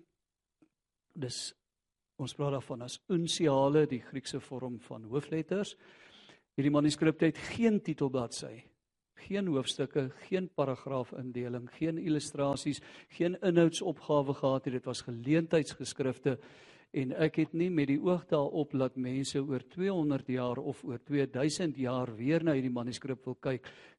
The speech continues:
gesê, ehm, al hierdie data gegee wat ons graag daarvan wil hê nie.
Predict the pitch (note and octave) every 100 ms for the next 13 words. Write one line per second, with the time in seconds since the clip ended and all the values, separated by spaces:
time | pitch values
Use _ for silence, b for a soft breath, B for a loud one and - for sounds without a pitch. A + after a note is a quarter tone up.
0 | - B2 - D3 D3 C#3+ C3+ b b b
1 | b - - B2 A2+ - - D3 D3 B2
2 | C3 C3+ B2+ B2 B2+ C#3+ B2+ - B2+ D3
3 | C3 B2 A#2 A#2 - C3 A#2+ - B2+ A2+
4 | G2+ - _ - A2 - A#2 A2 A2+ A2
5 | A2 G#2+ G#2+